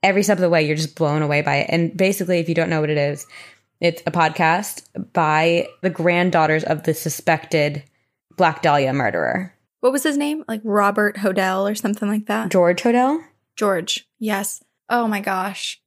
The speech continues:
Speaker 2: It's so wild. Essentially, these granddaughters, they come together, and a lot of the family members had long suspected that he was responsible for killing
Speaker 1: Mm-hmm.
Speaker 2: Elizabeth Short. It had been long suspected in the,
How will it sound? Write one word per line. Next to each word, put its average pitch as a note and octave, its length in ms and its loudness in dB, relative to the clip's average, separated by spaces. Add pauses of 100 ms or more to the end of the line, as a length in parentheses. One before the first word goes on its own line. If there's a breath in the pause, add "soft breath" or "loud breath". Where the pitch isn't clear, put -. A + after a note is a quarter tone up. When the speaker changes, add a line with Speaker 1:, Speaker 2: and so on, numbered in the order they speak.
(120)
Speaker 2:
It's B3+ 260 0
so A3+ 300 2
wild. F#3+ 520 2
Essentially, A#3 680 0 (180)
these G#3+ 260 0
granddaughters, G#3 840 0 (240)
they G3+ 140 2
come G#3 260 0
together, G3 480 2
and G3+ 220 0
a E3+ 80 0
lot F3+ 260 0
of G#3+ 100 -2
the G#3+ 60 -10
family F#3+ 320 -2
members F3+ 320 0
had F#3+ 120 0
long F#3+ 240 0
suspected G#3 600 -2
that G#3+ 100 -2
he G#3 240 0
was G3+ 220 0
responsible G3+ 640 -2
for - 160 -4
killing G3 600 -2 (420 soft breath)
Speaker 1:
Mm-hmm. F#3+ 240 2
Speaker 2:
Elizabeth G3 640 2 (100)
Short. - 760 -2 (320)
It A3 220 4
had A#3 300 2
been G#3 160 2
long G3+ 220 2
suspected G#3+ 520 -2
in F#3+ 140 -2
the, F3+ 180 -4